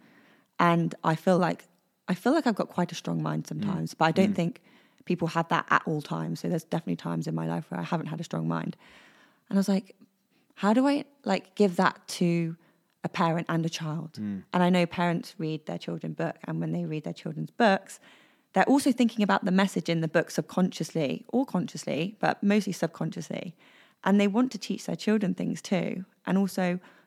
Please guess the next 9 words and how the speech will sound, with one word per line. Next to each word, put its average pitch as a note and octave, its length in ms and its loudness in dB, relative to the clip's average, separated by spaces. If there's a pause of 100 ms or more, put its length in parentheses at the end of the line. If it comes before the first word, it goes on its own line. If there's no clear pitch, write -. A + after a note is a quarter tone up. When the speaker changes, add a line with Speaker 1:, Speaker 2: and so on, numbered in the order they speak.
(260)
Speaker 1:
what - 240 2
golf B3 300 2
books - 280 -6
are F#3+ 180 4
there F#3 260 2 (100)
in A3+ 220 6
the A3 80 6
world? G3+ 640 4 (800)
Like, - 300 2